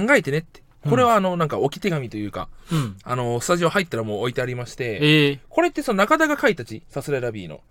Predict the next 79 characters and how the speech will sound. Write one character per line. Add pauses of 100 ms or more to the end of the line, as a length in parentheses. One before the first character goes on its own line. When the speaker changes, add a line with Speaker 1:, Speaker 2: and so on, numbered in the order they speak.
(120)
Speaker 2:
中
田
の、
Speaker 1:
そ
う、
Speaker 2:
あ
れ
か、
Speaker 1:
さ
す
ら
い
ラ
ビ
ー
の
中
田
が、
Speaker 2:
伝
言
か。
Speaker 1:
そ
う。
で、
だ
か
ら
さ、
さ
す
ら
い
ラ
ビ
ー
の
中
田
が、 (240)
多
分
五、 (140)
最
初
の
上
の
句
五
を
書 (220)
い
て、
Speaker 2:
あ
あ、
あ、
今
日
は
な、
そ
の、
Speaker 1:
そ
う、
じ-、
Speaker 2:
こ
の
ス
タ
ジ
オ
が、
そ
う
や
ん
な。
Speaker 1:
そ